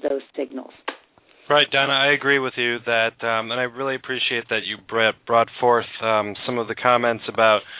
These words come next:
Speaker 2: our, our prior knowledge or our prior experience being that threats were coming through states and not through individual groups, and, and I agree that I didn't think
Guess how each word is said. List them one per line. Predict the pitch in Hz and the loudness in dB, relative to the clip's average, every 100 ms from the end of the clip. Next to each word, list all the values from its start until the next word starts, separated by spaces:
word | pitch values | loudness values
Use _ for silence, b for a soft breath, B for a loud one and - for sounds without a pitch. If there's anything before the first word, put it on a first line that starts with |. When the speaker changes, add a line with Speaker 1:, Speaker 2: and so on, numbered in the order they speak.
| B B B B _ _ _ - | B B B B _ _ _ -4
Speaker 2:
our, | 117 110 - _ - | 0 0 -4 _ -10
our | 113 113 | -8 -8
prior | 110 - 127 123 120 117 110 104 101 - 120 | -8 0 2 4 2 0 0 -4 -8 -18 -12
knowledge | 113 113 113 110 110 107 | -4 -2 -2 -4 -8 -6
or | 110 107 | -4 -2
our | 107 - | -2 -2
prior | 127 120 117 104 101 _ _ _ _ - - | 2 2 2 -2 -6 _ _ _ _ -20 -20
experience | 104 - - 131 123 117 107 - | -18 -10 -2 2 2 2 -2 -6
being | 120 113 | -4 -2
that | 110 110 95 - _ | 0 0 0 -10 _
threats | 139 123 - 120 | 0 0 0 -6
were | |
coming | 110 120 117 107 | -4 -2 -2 -8
through | 110 - | -10 -6
states | - 160 151 - | 2 2 2 -2
and | 123 | -6
not | 113 - | -6 -6
through | 123 113 - B B B B 139 | -12 -14 -14 B B B B -10
individual | 131 117 147 139 143 139 | -6 -2 0 0 -2 -2
groups, | 127 135 131 - | -2 -2 -2 -4
and, | 127 120 | -6 -4
and | 78 127 | -4 -2
I | 127 123 | 0 -2
agree | 113 135 156 | -2 0 2
that | 113 107 | 2 2
I | 113 | 2
didn't | 131 107 104 - | 0 -6 -14 -12
think | 113 107 | -10 -10